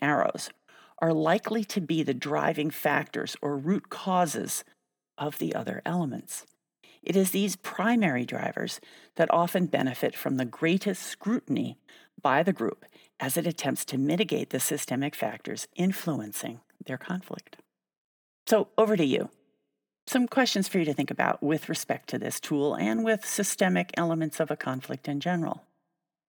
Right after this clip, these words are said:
Has your behavior ever been influenced by a family or organizational system? How did that influence impact your behavior? Think about a conflict you've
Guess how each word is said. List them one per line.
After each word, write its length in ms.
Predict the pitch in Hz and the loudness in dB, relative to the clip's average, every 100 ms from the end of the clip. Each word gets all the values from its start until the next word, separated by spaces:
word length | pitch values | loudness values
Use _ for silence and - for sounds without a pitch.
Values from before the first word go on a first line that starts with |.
| _ _ _ - | _ _ _ -4
Has 260 | 180 160 156 | 0 2 2
your 260 | 175 254 | 4 4
behavior 500 | 277 139 131 - - - | 2 0 -2 -4 -4 -2
ever 240 | 143 185 | 0 0
been 160 | 180 147 | 0 -2
influenced 640 | 117 - - 101 - - - _ _ _ - - - | -4 -6 -6 -6 -6 -10 -14 _ _ _ -20 -14 -4
by 120 | 160 | 0
a 80 | 180 | 0
family 460 | - 104 107 139 - | 0 0 -2 -6 -8
or 200 | 165 165 | -6 -6
organizational 920 | - 110 104 120 123 - 196 - - 135 | -4 -4 -4 -8 -6 -8 -8 -8 -6 -8
system? 560 | - - - - - _ _ _ _ _ _ _ _ _ - - - | -8 -6 -6 -10 -14 _ _ _ _ _ _ _ _ _ -20 -20 -12
How 240 | - 120 131 | -4 -2 0
did 180 | 151 | -2
that 180 | 160 160 | -2 0
influence 540 | 123 120 - - 123 - | -2 -4 -6 -6 -6 -8
impact 640 | - 170 170 - 139 147 - | -2 0 0 -2 -6 -6 -8
your 320 | 147 139 147 | -6 -4 -4
behavior? 600 | 147 151 143 190 190 - - _ _ _ _ _ _ _ _ _ _ _ _ _ _ _ _ _ _ _ - | -6 -8 -4 -4 -4 -6 -14 _ _ _ _ _ _ _ _ _ _ _ _ _ _ _ _ _ _ _ -4
Think 180 | 160 185 | 0 2
about 220 | 190 175 | 4 4
a 40 | |
conflict 560 | 175 139 135 - 131 - | 2 -2 -4 -2 -4 -2
you've 520 | 143 151 147 139 - | 0 2 2 -2 -8